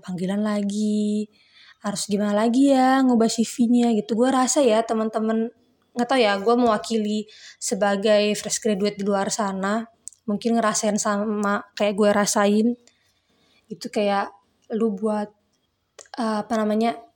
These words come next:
ngela-, ngirim email nggak ada balasan, gitu-gitu, perasaan-perasaan kayak gitu.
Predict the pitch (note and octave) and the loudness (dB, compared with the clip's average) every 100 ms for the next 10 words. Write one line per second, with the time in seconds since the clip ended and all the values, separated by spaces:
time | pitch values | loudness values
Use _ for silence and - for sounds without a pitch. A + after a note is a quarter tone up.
0 | _ A#3+ G#3+ G#3 - A3 A#3 A3+ A#3+ B3 | _ -4 0 0 0 2 4 4 4 4
1 | A#3 A3 G#3+ G#3 G3+ G3 F#3+ G#3 B3 B3 | 4 2 0 0 -2 -2 -2 0 0 0
2 | B3+ A#3 A3+ A3+ G#3+ A3+ B3 B3+ A3 A3 | 2 4 4 2 0 0 -2 -2 -2 -2
3 | G#3+ G#3+ A3 A3+ D4 - | -2 -2 -2 -2 -4 -10